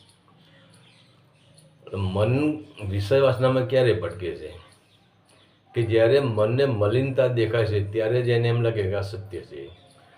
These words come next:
પણ સ-, જેમ આપણે આગળ વાત કરી કે લહેર દરિયાની છે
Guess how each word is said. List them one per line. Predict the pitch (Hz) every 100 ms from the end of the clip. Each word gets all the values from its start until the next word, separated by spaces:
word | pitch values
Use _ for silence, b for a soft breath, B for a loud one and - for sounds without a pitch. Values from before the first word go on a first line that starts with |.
| b -
પણ | 120
સ-, | 120
જેમ | 120 101 117 127 127
આપણે | 131 131
આગળ | 120 127
વાત | 131 131
કરી | 139
કે | 120 117
લહેર | 104 101 101 117 135 135
દરિયાની | 127 120 135 127 117
છે | 98 98 82